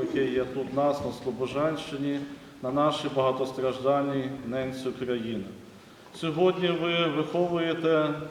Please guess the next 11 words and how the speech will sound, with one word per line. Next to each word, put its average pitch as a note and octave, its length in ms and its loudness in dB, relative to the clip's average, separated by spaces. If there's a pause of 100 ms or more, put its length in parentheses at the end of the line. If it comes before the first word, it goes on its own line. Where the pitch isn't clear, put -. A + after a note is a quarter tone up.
не C#3+ 60 0
одне C#3+ 300 0
покоління D#3 920 0 (260)
молодих C#3+ 460 0 (120)
військових C3 460 -2
капеланів. C#3 640 2 (580)
Це D3 120 -2
ті F3+ 160 -4
священики, E3+ 680 0
які D#3 380 0
стали D#3 440 4